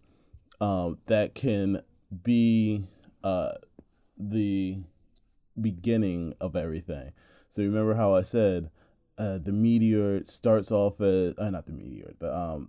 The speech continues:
Daniel Shafman had the fireworks start off as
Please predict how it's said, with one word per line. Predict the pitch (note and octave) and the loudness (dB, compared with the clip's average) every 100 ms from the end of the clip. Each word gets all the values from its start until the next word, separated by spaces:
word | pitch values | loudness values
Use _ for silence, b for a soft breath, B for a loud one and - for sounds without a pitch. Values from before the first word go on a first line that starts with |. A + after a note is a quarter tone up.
| - | -4
Daniel | A2+ A2 G2 | 0 0 -2
Shafman | A2 G#2 G#2 | -4 -2 -4
had | G2 G2 G2 F#2 F2+ - | -2 -2 0 -2 -4 -6
the | G2+ | -6
fireworks | - G2+ G2+ G#2 G2+ G2 - | -2 0 2 2 0 -2 -8
start | - G2+ G2+ | -2 2 4
off | F#2+ F#2+ G2+ b b b b _ | 4 2 -2 b b b b _
as | G2+ G2 F#2 F2+ F2 | 0 2 0 -2 -4